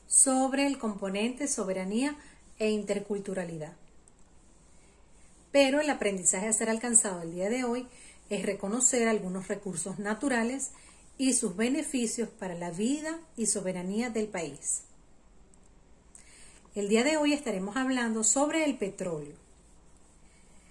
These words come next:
¿Recuerdan qué son los recursos naturales que los conversamos en los videos anteriores?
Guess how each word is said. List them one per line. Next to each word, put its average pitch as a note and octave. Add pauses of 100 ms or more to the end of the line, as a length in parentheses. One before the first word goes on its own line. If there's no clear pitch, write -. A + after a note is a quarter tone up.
(200)
¿Recuerdan C4+ (160)
qué D#4
son D#4
los D4+
recursos C4
naturales C4
que G3+
los G3+
conversamos G3
en A#3+
los A3+
videos F#3+
anteriores? A3